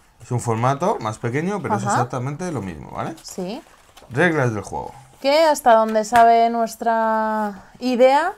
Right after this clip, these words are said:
Speaker 2: están un poquito mejoradas.
Speaker 1: Trátelo un poco más centrado si
Speaker 2: Sí.
Speaker 1: quieres, que no cortemos nada.
Speaker 2: Ajá.
Speaker 1: Ahí. Vale,
Speaker 2: Ahí.
Speaker 1: siguiente.
Speaker 2: Guía de Londres.
Speaker 1: Guía de Londres, en
Speaker 2: Ujú.
Speaker 1: formato, el mío también en pequeño.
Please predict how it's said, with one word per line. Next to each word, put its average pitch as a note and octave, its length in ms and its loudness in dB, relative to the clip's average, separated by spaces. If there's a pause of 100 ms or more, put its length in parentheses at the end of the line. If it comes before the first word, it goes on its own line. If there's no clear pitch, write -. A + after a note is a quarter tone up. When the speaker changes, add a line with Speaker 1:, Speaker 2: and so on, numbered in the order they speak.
(220)
Speaker 2:
están F#3+ 400 -4
un F#3 100 -8
poquito F#3+ 280 -8
mejoradas. G3 640 0
Speaker 1:
Trátelo A#2 320 -4
un G#2 100 -8
poco G#2 140 -8
más G2 220 -10
centrado A2 320 -8
si B2 140 -10
Speaker 2:
Sí. F#2+ 40 -12
Speaker 1:
quieres, D#3 420 -6 (520)
que G#2+ 100 -12
no G#2 180 -12
cortemos G2+ 380 -12
nada. C3+ 280 -6
Speaker 2:
Ajá. G3+ 200 -10
Speaker 1:
Ahí. - 100 -14 (680)
Vale, A#2+ 280 0
Speaker 2:
Ahí. F#3 220 -8
Speaker 1:
siguiente. D3+ 360 -4 (460)
Speaker 2:
Guía B3 240 6
de F3 80 4
Londres. C#3+ 400 -4
Speaker 1:
Guía F#2+ 240 -4
de G2 80 -6
Londres, B2+ 520 -6
en G3+ 160 -8
Speaker 2:
Ujú. B3+ 40 -6
Speaker 1:
formato, D3 720 -4
el G#2+ 140 -8
mío D3 240 -4
también C#3 300 -6
en C3 100 -8
pequeño. F2+ 340 -10